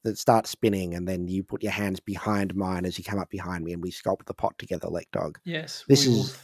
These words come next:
Speaker 1: this is the
Speaker 2: throw
Speaker 1: metaphor
Speaker 2: the
Speaker 1: for
Speaker 2: pot.
Speaker 1: the metaphor is falling apart, but you know what
Speaker 2: No,
Speaker 1: I'm
Speaker 2: no,
Speaker 1: saying.
Speaker 2: no, I'll save it. We'll throw the pot. That's what it's called. Uh, just as we will throw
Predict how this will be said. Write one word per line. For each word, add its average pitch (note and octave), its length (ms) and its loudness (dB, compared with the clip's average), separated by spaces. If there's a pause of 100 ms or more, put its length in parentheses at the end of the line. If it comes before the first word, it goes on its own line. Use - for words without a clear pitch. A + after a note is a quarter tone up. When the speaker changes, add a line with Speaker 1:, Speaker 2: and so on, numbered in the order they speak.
(120)
Speaker 1:
this C#3 220 6
is C#3+ 60 6
the C#3 80 2
Speaker 2:
throw D#3 120 12
Speaker 1:
metaphor C3 340 10
Speaker 2:
the - 60 2
Speaker 1:
for E3+ 200 12
Speaker 2:
pot. E3 180 6 (460)
Speaker 1:
the D#3+ 120 8
metaphor E3 400 12
is A#2+ 60 6
falling G#2+ 320 6
apart, E2+ 380 2
but B2 140 2
you C#3+ 80 8
know C#3 80 12
what A#2+ 80 12
Speaker 2:
No, - 100 10
Speaker 1:
I'm C#4 60 4
Speaker 2:
no, F#3 160 8
Speaker 1:
saying. A3 100 4
Speaker 2:
no, F#3+ 220 8
I'll F#3+ 120 10
save D3+ 340 6
it. G3 120 -2
We'll D3+ 140 4
throw A#3 420 10
the F#3 140 4
pot. B2+ 400 6 (360)
That's C3 200 -4
what B2+ 100 -6
it's C3 100 -10
called. C3 380 0 (460)
Uh, C3 380 4 (1160)
just C#3+ 320 4
as C3 180 2
we B2+ 140 2
will A#2+ 160 -6
throw B2 600 0